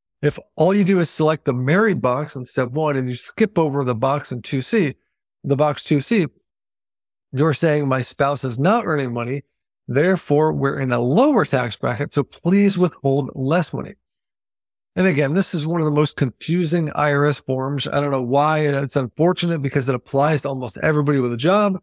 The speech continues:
It's quite confusing, but it is very important. And the second step I mentioned, other than two C, is step four C.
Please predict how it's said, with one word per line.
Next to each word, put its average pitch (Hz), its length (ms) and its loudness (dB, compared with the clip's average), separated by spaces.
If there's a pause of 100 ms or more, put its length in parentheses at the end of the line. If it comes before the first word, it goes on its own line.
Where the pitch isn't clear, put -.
(400)
It's - 340 -4 (220)
quite 233 240 0 (120)
confusing, 147 580 2
but 139 120 2
it 139 80 2
is 160 160 2
very 131 320 0
important. 143 480 -4 (680)
And 143 80 -2
the 139 80 0
second 240 380 0
step 147 300 0
I 143 100 0
mentioned, 139 600 0
other 170 300 0
than 135 320 -2 (100)
two 254 260 0
C, 123 360 -4
is 135 280 -4
step - 360 -4 (340)
four 240 240 2
C. - 300 -10